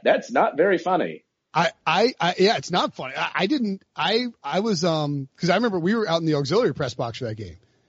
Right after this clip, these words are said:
Speaker 2: It was like the power went out, but it was still, like, kind of a little bit lit in the, 'cause, you know, you're not, you're,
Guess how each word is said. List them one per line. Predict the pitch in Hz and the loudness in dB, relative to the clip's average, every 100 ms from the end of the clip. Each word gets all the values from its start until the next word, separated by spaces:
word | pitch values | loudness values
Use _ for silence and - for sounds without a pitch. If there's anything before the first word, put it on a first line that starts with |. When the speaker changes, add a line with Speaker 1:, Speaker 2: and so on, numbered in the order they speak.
| _ | _
Speaker 2:
It | 151 | 2
was | |
like | 170 | 4
the | 175 156 | 6 4
power | - 180 240 | 4 4 6
went | 165 143 | 6 4
out, | 139 | 2
but | 151 | 2
it | |
was | 160 | 0
still, | - 233 | 4 4
like, | 160 | 2
kind | - 170 185 | -2 -2 0
of | 175 | 0
a | 156 | 2
little | 170 190 | 4 6
bit | 180 | 4
lit | 147 147 170 - _ _ _ - | 2 0 0 -2 _ _ _ 2
in | 180 185 175 | 4 4 6
the, | 160 156 | 6 6
'cause, | 151 170 | 2 0
you | 185 | 2
know, | |
you're | 175 | 4
not, | 175 156 | 2 2
you're, | 156 143 | 0 0